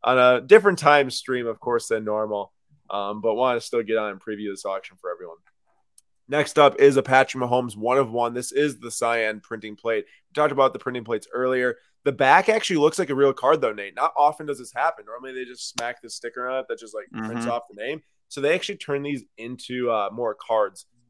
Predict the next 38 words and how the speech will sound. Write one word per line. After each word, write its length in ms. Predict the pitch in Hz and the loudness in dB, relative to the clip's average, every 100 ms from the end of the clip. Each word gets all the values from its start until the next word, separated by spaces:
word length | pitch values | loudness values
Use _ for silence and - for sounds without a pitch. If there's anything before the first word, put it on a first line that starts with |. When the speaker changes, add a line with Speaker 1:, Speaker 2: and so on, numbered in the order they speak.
| _ | _
Speaker 1:
than, 260 | 110 104 87 | -4 -4 -4
than 180 | 104 92 | -6 -8
plates, 380 | _ 110 113 98 | _ -6 -4 -6
I 80 | |
guess 280 | 92 85 92 | -4 -8 -6
I'd 180 | 90 85 | -8 -8
say, 220 | - 87 | -6 -6
and 80 | 90 | -6
just 140 | 87 | -14
kept, 200 | - 92 | -16 -16
like, 120 | 98 - | -16 -16
the 120 | - | -6
Speaker 2:
I 60 | 117 | -2
mean, 200 | 131 127 | -2 -2
Speaker 1:
player. 180 | - 196 | -2 -2
Speaker 2:
putting 100 | 185 | -2
the 80 | |
patch 380 | - 117 131 143 | 0 4 4 2
in 100 | 113 | -4
is 100 | 98 | -4
pretty 220 | - 110 | -4 -6
sweet. 400 | 92 - 110 92 - _ _ _ _ _ _ _ _ | -6 -6 -4 -4 -6 _ _ _ _ _ _ _ _
Speaker 1:
Yeah, 220 | 120 90 | -10 -8
so 280 | - 127 117 | -2 2 4
Speaker 2:
After 160 | 98 127 | 4 2
Speaker 1:
honestly, 440 | 135 104 139 131 _ - | 2 0 0 -2 _ -4
I, 140 | 117 - _ _ _ _ _ | -4 -4 _ _ _ _ _
I'm 180 | 120 135 | -4 0
normally, 400 | 143 147 147 143 | 0 2 0 2
like, 300 | 131 110 _ _ | 2 0 _ _
kinda 200 | _ 117 | _ -8
on 200 | 98 113 | -6 -6
the 80 | 123 | -8
plates, 320 | - 135 135 | -6 -6 -6
but 180 | - 120 | -10 -12
this 160 | 123 123 | -12 -12
is 100 | |
an 120 | 139 | -10